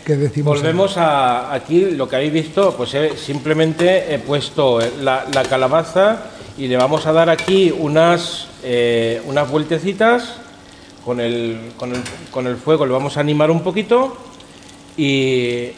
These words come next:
Speaker 2: le damos una vueltecita. Y ya el siguiente paso sería poner el arroz con el agua de calabaza, que no os he dicho si la podéis ver. Este es el agua de calabaza.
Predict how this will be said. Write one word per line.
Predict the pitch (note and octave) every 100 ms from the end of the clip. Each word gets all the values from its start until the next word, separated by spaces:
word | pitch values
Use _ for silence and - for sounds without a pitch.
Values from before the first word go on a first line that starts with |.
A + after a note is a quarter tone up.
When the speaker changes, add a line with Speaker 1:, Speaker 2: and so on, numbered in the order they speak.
| -
Speaker 2:
le | C3+
damos | C#3+ D3+ E3
una | D#3+
vueltecita. | C#3+ C#3 D3 C3+ A#2+ A#2 A2+ -
Y | D#3
ya | C3
el | D#3
siguiente | D#3 D#3+ D#3+ E3+ F3+
paso | F3 G#3 G3+ G#3+ A3 A3
sería | - C3+ C#3 E3 F#3+ G3 -
poner | B2+ C#3+ E3+ E3+ -
el | E3+ D3+
arroz | D#3 F#3+ G#3 A3+ - - - - -
con | E3+ G3 G#3+ -
el | C#3+ C3
agua | C#3+ D#3
de | F3+ F#3
calabaza, | F3 E3+ F#3+ F#3+ F#3+ F#3+
que | E3+
no | D3 D3+
os | E3
he |
dicho | E3 F3 - G3 A3+ - - - - -
si | - C#3 C3+ C3 B2+ B2+ B2+ B2 - - -
la | C3
podéis | B2+ C3 D#3 D#3
ver. | F3+ G#3 A3 A#3 - - - - - E3
Este | D3 G3
es | F#3
el | D3
agua | D#3 E3 F#3+ G3+ - - - - - - - - - - - - - - - -
de | C3+ C3
calabaza. | B2+ B2 B2+ B2 -